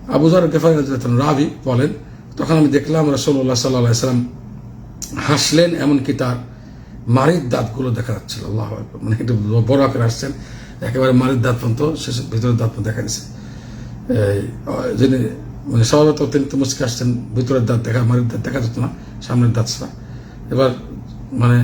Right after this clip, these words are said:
একটু বেশি এসেছেন, তার ভিতরের মাড়ির দাঁত পর্যন্ত দেখা গেছে। এই হলো মহানবী সাল্লাল্লাহু আলাইহি ওয়াসাল্লামের ব্যতিক্রমী হাসি। কখনো কখনো অতি, অতি খুশি হয় ওই ব্যক্তির ঘটনায়, খুশি এসেছেন মহানবী, তো আমরাও হাসলাম। আল্লাহ তাআলা আমাদেরও সমস্ত গুনাহ মাফ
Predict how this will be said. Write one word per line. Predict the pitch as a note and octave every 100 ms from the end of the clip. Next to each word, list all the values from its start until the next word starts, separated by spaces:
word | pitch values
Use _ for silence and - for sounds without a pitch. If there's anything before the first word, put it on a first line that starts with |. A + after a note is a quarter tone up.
| A#2+
একটু | B2+ - D#3+ C#3+ - - - C3+
বেশি | C#3+ E3+
এসেছেন, | D#3+ - E3+
তার | D3+
ভিতরের | C#3 A#2+ A#2+ B2+ B2
মাড়ির | A#2+ A#2
দাঁত | G#2+
পর্যন্ত | G#2 -
দেখা | G2+ G#2
গেছে। | G2+ - - - - - - - - - - - -
এই | D3
হলো | D3+ D3+
মহানবী |
সাল্লাল্লাহু | C#3+
আলাইহি | D3 B2
ওয়াসাল্লামের | D3 D3 C3
ব্যতিক্রমী | C3 B2+ A#2 B2+
হাসি। | A#2+ A#2
কখনো | C3+ - B2
কখনো | A#2+ B2+ A#2
অতি, | A#2 -
অতি | A#2 A#2+
খুশি | A#2 A#2+ B2
হয় | A#2 A#2+ - - - - - - -
ওই | A#2
ব্যক্তির | A#2 G#2+ - G#2
ঘটনায়, | A2+ C3 A#2 A#2
খুশি | - - -
এসেছেন | A2+ - A#2+ - - -
মহানবী, | - - A#2+ - - - - - - - - -
তো |
আমরাও | A#2 A#2 C#3+
হাসলাম। | - - - A#2+ - -
আল্লাহ | A#2 A#2+
তাআলা | A#2+ A#2 - - - - - -
আমাদেরও | B2 B2 A#2+ A#2+ - - -
সমস্ত | - B2 A2+
গুনাহ | G#2+ A2
মাফ | A2+